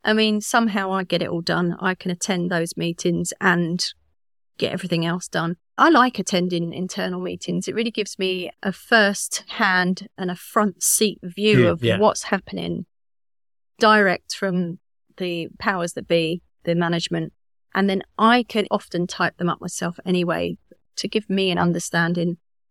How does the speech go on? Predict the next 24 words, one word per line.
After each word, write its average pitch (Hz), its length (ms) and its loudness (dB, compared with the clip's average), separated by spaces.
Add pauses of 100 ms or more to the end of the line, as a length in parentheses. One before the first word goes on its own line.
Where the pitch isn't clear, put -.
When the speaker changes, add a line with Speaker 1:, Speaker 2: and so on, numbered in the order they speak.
Speaker 1:
and 214 220 4
bullet 247 280 2
point 190 300 -6
them 185 300 -4 (100)
to 135 80 -2
Speaker 2:
Yeah. - 60 0
Speaker 1:
help 214 340 -2
me 208 240 0
with 175 220 -4
my 190 260 2
learning 170 440 -2
and 170 100 -4
development 185 500 -4 (360)
internally 185 960 0
to 185 100 -6
understand 180 640 -2
where 175 220 -2
we 175 140 -4
are. 170 220 -4 (400)
And 196 200 4
that - 220 0
coincides 180 840 -2
with 175 220 0 (440)
understanding 208 1000 4